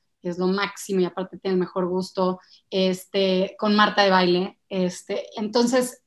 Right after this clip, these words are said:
ellas fueron las que impulsaron con su closet, este, Troquer, de cierta forma, ¿no? Y era un, justamente un ganar-ganar, porque ellas querían vender sus cosas. Entonces,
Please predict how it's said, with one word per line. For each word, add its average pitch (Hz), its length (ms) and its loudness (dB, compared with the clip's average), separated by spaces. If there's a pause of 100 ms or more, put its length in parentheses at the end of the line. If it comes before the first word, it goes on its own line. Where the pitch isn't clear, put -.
ellas 262 460 6
fueron 240 240 2
las 214 160 0
que - 80 -6
impulsaron 208 840 2 (320)
con 240 220 6
su 254 160 0
closet, 202 500 0 (480)
este, 180 880 -4
Troquer, 196 440 -2
de 185 120 0
cierta - 340 -6
forma, - 320 -14
¿no? 208 220 -8
Y 220 120 0
era 226 140 4
un, 240 300 0
justamente 202 640 -6
un 202 100 -4
ganar-ganar, 196 640 -2
porque 196 220 -4
ellas 214 240 0
querían 175 280 -2
vender 180 380 0
sus - 240 -12
cosas. - 440 -6 (340)
Entonces, 196 500 -4